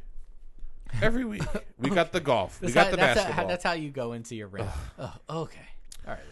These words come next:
Speaker 1: You have four guys that busted their ass in N X T, right? To get over being faces and to
Speaker 2: Right.
Speaker 1: get over as being heels.
Speaker 2: Yeah.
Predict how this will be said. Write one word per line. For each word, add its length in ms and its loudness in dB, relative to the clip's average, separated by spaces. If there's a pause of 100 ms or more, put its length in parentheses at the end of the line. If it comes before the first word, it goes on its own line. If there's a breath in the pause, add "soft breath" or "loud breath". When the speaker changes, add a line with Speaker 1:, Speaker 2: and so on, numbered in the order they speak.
(120)
Speaker 1:
You 140 2
have 120 4
four 360 2
guys 520 4
that 340 -2
busted 340 0
their 180 0
ass 280 0
in 60 -6
N 120 0
X 220 -4
T, 280 -2 (640)
right? 240 0 (240 soft breath)
To 100 0
get 260 2
over 540 4 (1000)
being 360 2
faces 760 -2 (140)
and 120 -2
to 60 2
Speaker 2:
Right. 60 -2
Speaker 1:
get 100 2
over 220 2
as 80 0
being 220 -2
heels. 580 -6
Speaker 2:
Yeah. 180 -8